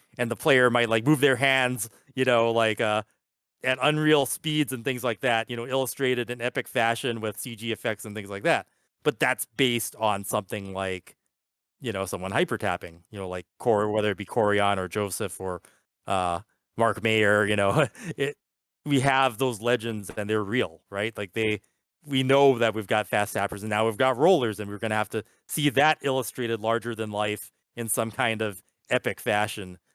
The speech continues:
But why not have, like, the real player? I mean, you could have, like, you know, someone with a, a fictitious version of them or something, or a fictitious character that uses those same techniques.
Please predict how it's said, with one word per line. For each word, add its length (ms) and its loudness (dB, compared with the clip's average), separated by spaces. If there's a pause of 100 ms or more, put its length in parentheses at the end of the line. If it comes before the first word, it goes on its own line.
(120)
But 120 0
why 200 2
not 240 2
have, 260 0
like, 240 -4
the 100 -8
real 200 -8
player? 280 -4
I 40 -4
mean, 160 -6
you 140 -8
could 440 4 (300)
have, 180 0
like, 260 0
you 60 -4
know, 280 -4 (680)
someone 440 -2
with 200 0
a, 320 2 (380)
a 80 -2
fictitious 560 -2
version 380 -2
of 100 -6
them 180 -8
or 60 -12
something, 240 -10
or 80 -4
a 40 -6
fictitious 440 -8
character 380 -2
that 120 -6
uses 380 -6
those 140 -4
same 180 -2
techniques. 540 -4